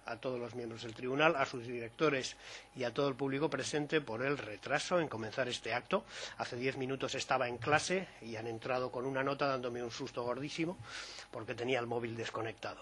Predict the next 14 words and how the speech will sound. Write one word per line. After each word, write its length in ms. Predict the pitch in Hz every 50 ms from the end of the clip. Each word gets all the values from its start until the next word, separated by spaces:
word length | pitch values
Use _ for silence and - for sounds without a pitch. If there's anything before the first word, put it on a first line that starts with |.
| - - -
Disculpen 600 | 110 110 107 113 - 131 127 113 113 113 113 107
el, 240 | 104 107 101 98 - - - - - - - - - - - - -
disculpen 580 | 143 127 - - 156 156 131 127 139 127 127
el 280 | 127 117 117 120 117 113
retraso. 680 | 110 110 110 104 98 - - - - - 110 - - - - - - - - - - - - - - - - - - - - 120
Eh, 520 | 139 139 139 143 143 143 143 147 147 147 147
el 80 | 160
acto 220 | 170 - - 185 -
se 120 | - 170
desarrollará 840 | 147 139 - - 139 127 131 127 123 131 135 147 160 175 185 180 - - - - - - - - - - -
de 160 | - 120 120
la 80 | 117 110
forma 240 | - 117 107 113
siguiente. 640 | - - 131 147 170 190 196 180 185 220 226 208